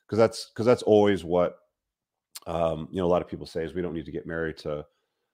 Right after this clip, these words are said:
um, or throw a party to prove our love.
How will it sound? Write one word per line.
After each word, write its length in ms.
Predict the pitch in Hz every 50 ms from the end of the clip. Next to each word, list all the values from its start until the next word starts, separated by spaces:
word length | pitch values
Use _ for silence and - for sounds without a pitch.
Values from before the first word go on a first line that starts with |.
| _ _ _ _
um, 540 | - 76 78 76 76 73 73 71 71 73 - _ _ _ _ _ _ _ _ _ _ _
or 220 | - - - - -
throw 320 | - - - - 110 104 95
a 40 | 92
party 460 | - - 104 98 95 92 92 90 90
to 220 | 87 - - 92
prove 260 | 87 - - 92 80
our 120 | 85 82 82
love. 480 | 82 90 92 90 90 90 87 80 -